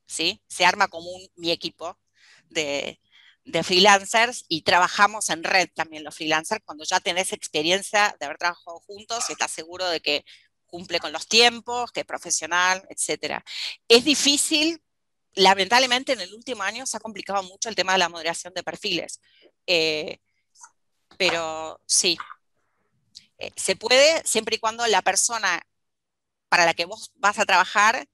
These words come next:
sea confiable, ¿no? Ese es el punto. Porque estás asumiendo vos el riesgo y él, la persona, eh, que, que te contrata, digamos, por fuera de la plataforma a la, a la que estás ayudando trabajando,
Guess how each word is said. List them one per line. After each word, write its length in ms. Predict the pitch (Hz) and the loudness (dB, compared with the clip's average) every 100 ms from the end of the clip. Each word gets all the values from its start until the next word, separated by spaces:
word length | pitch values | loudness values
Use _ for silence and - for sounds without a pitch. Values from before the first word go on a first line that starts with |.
| _ _ _ | _ _ _
sea 220 | - 214 202 | -6 0 0
confiable, 600 | 160 180 254 175 151 147 | -2 4 4 4 2 -6
¿no? 240 | 175 240 _ _ _ _ _ _ - | -8 -12 _ _ _ _ _ _ -4
Ese 200 | 190 220 | 0 0
es 80 | 165 | -2
el 100 | 160 | -4
punto. 420 | 175 151 151 - _ _ _ _ _ _ _ _ _ _ _ _ _ - | -8 -16 -18 -18 _ _ _ _ _ _ _ _ _ _ _ _ _ -16
Porque 180 | - | -8
estás 220 | 160 180 196 | -4 -4 -4
asumiendo 420 | 175 175 185 180 | -8 -8 -6 -6
vos 200 | 185 - | -4 0
el 100 | 175 | 2
riesgo 420 | 196 190 - - _ | 2 -2 -8 -18 _
y 160 | 170 156 | -2 0
él, 280 | 160 180 - | 2 0 -2
la 180 | 170 151 | -4 -2
persona, 560 | 160 - 175 180 185 - | -2 -6 -2 0 0 -4
eh, 420 | 156 143 139 - | -10 -8 -10 -14
que, 120 | - - | -8 -2
que 160 | 147 | -2
te 120 | - | -2
contrata, 540 | 147 151 156 185 180 180 | -6 -8 -2 2 2 2
digamos, 240 | 160 175 | -2 -4
por 140 | - - | -16 -6
fuera 180 | 180 | 0
de 40 | 160 | 0
la 40 | |
plataforma 460 | 160 - - 190 170 | 0 -8 -10 -8 -4
a 20 | |
la, 140 | 156 - | -4 -2
a 80 | |
la 100 | 151 | -4
que 120 | 147 156 | -4 -6
estás 180 | 175 | -8
ayudando 460 | 165 151 160 160 165 | -8 -8 -12 -14 -10
trabajando, 640 | 160 160 156 175 185 202 | -6 -4 -2 -4 -4 -10